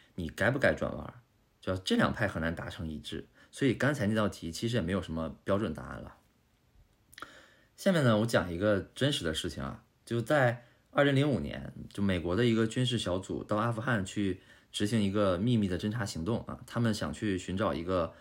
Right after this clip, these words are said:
塔利班的领导人。根据他们掌握的情报啊，这个领导人是在，呃，藏匿在山林的，山林的一个小村庄里面，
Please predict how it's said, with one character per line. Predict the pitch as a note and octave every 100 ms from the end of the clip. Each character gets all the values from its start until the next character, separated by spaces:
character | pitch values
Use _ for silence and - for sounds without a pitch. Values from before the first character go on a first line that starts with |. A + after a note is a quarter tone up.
| - _
塔 | - E2
利 | E2+
班 | G#2+
的 | A2+ F2 D#2+ E2
领 | F#2+
导 | G#2+
人。 | - - - - - - -
根 | D#3+
据 | D#3
他 | C#3+
们 | C#3
掌 | B2+ F#2
握 | A2+
的 | G#2
情 | - E2
报 | G2+
啊， | E2 - - - -
这 | C#3
个 |
领 | G#2+
导 | B2 F#2
人 | D2 C#2 D#2
是 | G2 A2
在， | G2+ G#2+ F#2+ E2+ - _ _
呃， | - F2 D#2+ D#2+ D#2+ - -
藏 | - F#2+
匿 | C3 B2
在 | G#2+
山 | F#2+ C#3+ C3
林 | F2
的， | G#2 A2 -
山 | - C#3+
林 | A2+
的 | A2
一 | G#2
个 | A#2+
小 | - D2+
村 | - C3+
庄 | D#3+
里 | -
面， | - -